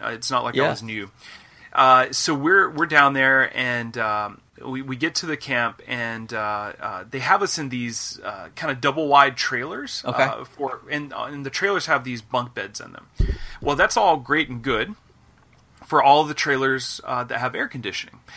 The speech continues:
Speaker 2: Okay.
Speaker 1: And all the trailers have air conditioning except for this one trailer. Uh, and, uh, I took it on the chin, and I said, "I'll,
Speaker 2: <laughs>
Speaker 1: I'll, I'll be one of the adults in that trailer."
Speaker 2: Oh, there you go. There you
Speaker 1: And,
Speaker 2: go.
Speaker 1: uh, just so happened,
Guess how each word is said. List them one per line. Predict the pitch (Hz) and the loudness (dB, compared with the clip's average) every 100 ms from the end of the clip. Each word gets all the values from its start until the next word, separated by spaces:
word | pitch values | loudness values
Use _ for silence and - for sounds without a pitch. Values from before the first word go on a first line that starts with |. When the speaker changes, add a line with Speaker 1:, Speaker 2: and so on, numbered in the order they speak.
| - | -2
Speaker 2:
Okay. | 135 190 165 | 2 6 6
Speaker 1:
And | 170 | 8
all | 196 269 | 10 8
the | 262 | 4
trailers | 240 233 220 196 | 4 4 6 4
have | 190 160 | 2 2
air | 180 | 0
conditioning | 160 139 117 - 120 | 0 -4 -4 -4 -6
except | - 123 | -6 -6
for | 127 | -6
this | 120 - | -8 -4
one | 120 120 | -2 -2
trailer. | 113 117 98 - - - - - - - | -2 -4 -4 -8 -14 -20 -20 -20 -10 2
Uh, | 117 113 104 | 6 6 6
and, | 131 127 127 123 | 0 -2 -2 -2
uh, | 123 120 120 | 2 4 4
I | - 131 | 2 0
took | 180 180 | 0 0
it | 160 | 2
on | 170 185 | 0 -4
the | 190 | -8
chin, | - 160 139 170 - | -6 -4 -4 -8 -10
and | 123 127 | -6 -6
I | |
said, | 123 123 120 - - - | -4 -8 -10 -14 -16 -8
"I'll, | - 127 - | 4 4 4
Speaker 2:
<laughs> | 415 | 2
Speaker 1:
I'll, | - - - 427 - - | 4 4 2 -4 -4 -4
I'll | 123 143 - | 2 2 4
be | 156 151 151 156 147 | 0 0 0 -2 -2
one | 131 139 | 0 0
of | 143 | 0
the | 151 | 0
adults | 147 147 - | 0 -2 -4
in | 156 | -6
that | 139 | -2
trailer." | 135 117 117 | 0 0 -2
Speaker 2:
Oh, | 120 | -4
there | 135 156 | -4 -4
you | 160 | 0
go. | 156 139 156 | 4 6 6
There | 160 170 | 4 4
you | |
Speaker 1:
And, | 202 | 6
Speaker 2:
go. | 185 175 202 | 6 4 6
Speaker 1:
uh, | 123 123 117 117 - 127 | 6 6 4 0 -6 -6
just | 175 190 | -2 0
so | 208 | 2
happened, | 156 151 - 202 214 | 6 6 4 -8 -14